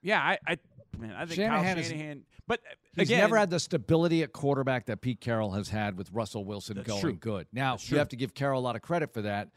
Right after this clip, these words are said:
Speaker 2: but he
Speaker 1: Yep.
Speaker 2: hasn't, he's done it one year without him, done it, meaning make the playoffs.
Speaker 1: Mm-hmm.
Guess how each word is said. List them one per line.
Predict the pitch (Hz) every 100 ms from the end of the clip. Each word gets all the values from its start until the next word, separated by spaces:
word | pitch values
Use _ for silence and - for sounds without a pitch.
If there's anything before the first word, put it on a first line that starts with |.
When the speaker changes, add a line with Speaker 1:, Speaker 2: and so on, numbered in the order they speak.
| _ _ _
Speaker 2:
but | 143 131 - _ _
he | 151 147
Speaker 1:
Yep. |
Speaker 2:
hasn't, | 143 139 156 147 -
he's | 127 135
done | 156 156
it | 131
one | 131 180 214
year | 190 180
without | 147 131 113
him, | 107
done | 98 127 -
it, | 156 127 123
meaning | 123 113 107
make | 123 123 -
the |
playoffs. | - 147 143 107 90 92 110
Speaker 1:
Mm-hmm. | 123